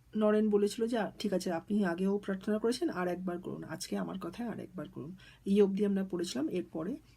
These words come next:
আমরা আজকে শুরু করব। তো শেষ যখন, আহ, শুনলেন নরেন্দ্রনাথ যে রামকৃষ্ণদেব বলেছেন, "আমি তোর হয়ে প্রার্থনা করেছি," তখন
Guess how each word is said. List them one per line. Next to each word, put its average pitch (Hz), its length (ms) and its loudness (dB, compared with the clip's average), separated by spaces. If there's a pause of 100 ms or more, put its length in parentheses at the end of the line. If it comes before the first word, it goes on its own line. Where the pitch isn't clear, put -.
(160)
আমরা 160 220 -4
আজকে - 220 -8
শুরু - 220 -8
করব। - 340 -10 (2000)
তো 226 100 -6
শেষ 277 580 4 (320)
যখন, 220 500 2
আহ, 185 420 4 (600)
শুনলেন 226 680 4
নরেন্দ্রনাথ 170 640 0 (520)
যে 185 180 6
রামকৃষ্ণদেব 185 640 2
বলেছেন, 180 360 2
"আমি 175 120 -2
তোর 175 180 -2
হয়ে 185 160 -2
প্রার্থনা 165 440 -6
করেছি," - 400 -4
তখন 196 340 0